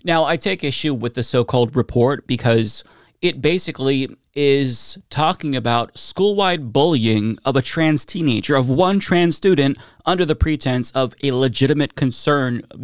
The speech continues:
being expressed by students and parents.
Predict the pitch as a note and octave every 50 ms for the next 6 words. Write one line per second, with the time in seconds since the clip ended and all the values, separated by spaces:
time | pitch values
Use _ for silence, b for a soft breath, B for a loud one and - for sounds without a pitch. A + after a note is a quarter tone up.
0 | C3 G#2 G#2 C3 C3 C3 B2+ B2 B2 B2 B2 B2 - - C3 B2+ - - - F#3+
1 | F#3+ F3+ D#3+ D3+ - - - b b b b b b b b - D3 D3 C#3 -
2 | - - D3+ C#3+ C#3+ C3 - C3 A#2 A2 - - E3 D3 A2 D#2+ C2+ - - -
3 | -